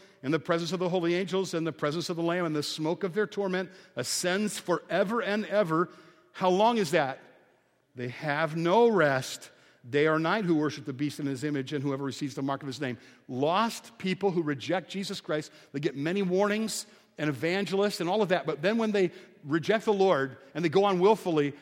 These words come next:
they will suffer away from the presence of the Lord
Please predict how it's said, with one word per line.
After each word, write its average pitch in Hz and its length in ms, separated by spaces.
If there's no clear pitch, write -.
they 170 100
will 175 300
suffer 220 640
away 170 300
from 240 140
the 208 80
presence 190 300
of 180 80
the 160 60
Lord 151 240